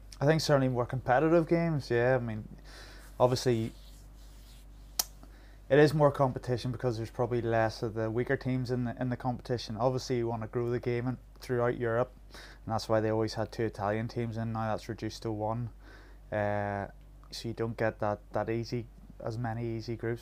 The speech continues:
probably. Ulster benefit, benefited from that in the last couple of years whenever we had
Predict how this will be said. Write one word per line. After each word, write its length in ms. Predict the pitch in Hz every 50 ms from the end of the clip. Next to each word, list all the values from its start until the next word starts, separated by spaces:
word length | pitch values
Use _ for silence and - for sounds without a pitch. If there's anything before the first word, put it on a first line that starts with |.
| - -
probably. 480 | 127 123 123 123 120 123 127 123 113 - - - - - - - - - -
Ulster 240 | - 113 - - 113
benefit, 460 | 101 117 117 117 113 95 120 120 - - - -
benefited 420 | 117 113 120 - - 117 117 113
from 200 | - - 117 113
that 180 | 113 110 110 104
in 60 | 107
the 80 | 110
last 260 | 107 107 110 107 - -
couple 240 | - - - 110
of 60 | 113 110
years 280 | 107 107 104 104 - -
whenever 300 | 110 107 107 104 107 107
we 120 | 107 107
had 320 | 101 101 107 104 101 101